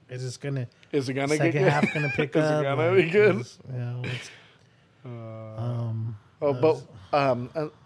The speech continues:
Speaker 2: I never, I didn't get to see what Bay-, Baywatch.
Speaker 1: Okay, well, well, so, yeah, so, like, you can say whatever you want, like, "Well, that was a kid's movie, blah, blah, blah. It's just
Speaker 2: Yeah.
Speaker 1: a kid's movie," okay.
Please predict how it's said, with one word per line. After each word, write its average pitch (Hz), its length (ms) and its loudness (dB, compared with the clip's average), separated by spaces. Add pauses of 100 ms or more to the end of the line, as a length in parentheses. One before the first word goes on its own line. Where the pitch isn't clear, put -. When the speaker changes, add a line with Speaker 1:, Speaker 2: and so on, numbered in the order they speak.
Speaker 2:
I 170 140 4
never, 202 360 4 (160)
I 160 80 6
didn't 175 160 2
get 170 120 0
to 151 100 -6
see 151 160 -4
what 156 200 -6
Bay-, 175 120 -8
Baywatch. 151 240 4
Speaker 1:
Okay, 165 240 6
well, 165 260 4
well, 147 140 -4
so, 175 220 2
yeah, 160 260 0
so, 135 420 -2 (1700)
like, 165 200 0
you 202 80 -6
can 208 120 -2
say 208 160 0
whatever 185 260 2
you 165 80 2
want, 156 120 0
like, 123 100 -2
"Well, 131 140 -2
that 165 180 -6
was 160 160 -2
a 131 60 -6
kid's 143 260 -4
movie, 120 320 -2
blah, 123 320 -4
blah, - 20 -2
blah. 120 200 -4
It's - 140 -12
just 123 140 0
Speaker 2:
Yeah. 90 60 -4
Speaker 1:
a - 20 -6
kid's 165 160 -8
movie," 123 280 -8
okay. 127 260 -18